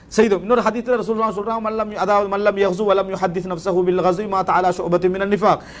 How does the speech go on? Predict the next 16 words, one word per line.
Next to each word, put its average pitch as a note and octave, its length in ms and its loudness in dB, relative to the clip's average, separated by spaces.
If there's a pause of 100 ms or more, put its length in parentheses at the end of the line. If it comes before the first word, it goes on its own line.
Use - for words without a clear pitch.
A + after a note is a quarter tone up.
யார் F3 200 2
யுத்தம் F3+ 260 2
செய்யவில்லையோ, E3+ 640 0
யுத்தம் F#3 280 0
பற்றி F3+ 220 0
மனதளவில் F3+ 520 2
ஆவது E3+ 200 2
பேசிக்கொள்ளவில்லையோ, E3+ 680 -2
அவர் F#3 220 0
நி-, - 20 -6
ந-, F3+ 180 -10
நயவஞ்சகத்தின் F#3+ 840 2
ஒரு F3+ 140 2
பகுதியில் F3+ 360 2
என்ன E3+ 100 -4
செய்றாரு? E3+ 320 2